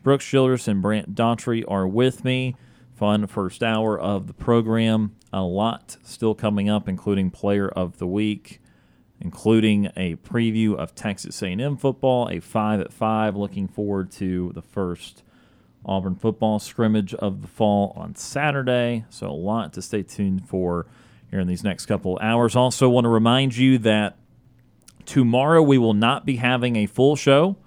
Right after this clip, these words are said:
This time tomorrow, you will be hearing the beginning of pregame coverage for the Atlanta Falcons radio network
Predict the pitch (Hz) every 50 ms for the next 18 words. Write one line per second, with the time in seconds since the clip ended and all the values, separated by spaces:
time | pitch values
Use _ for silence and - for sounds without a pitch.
0 | _ _ _ - - - - _ _ _ _ - 101 131 135 - - - 147 139
1 | 139 139 - - 131 127 127 127 135 143 151 165 160 143 104 113 123 135 131 117
2 | 131 123 110 117 123 127 127 127 120 117 104 98 107 107 104 101 92 104 95 92
3 | 110 113 123 131 131 127 107 110 104 - - - 123 127 123 113 120 117 117 113
4 | 107 - 120 117 113 113 117 113 98 - - 110 104 101 104 98 - 101 104 107
5 | 107 - - 117 110 117 113 - 117 107 101 101 107 107 104 101 101 101 98 101
6 | 95 87 90 98 95 92 - -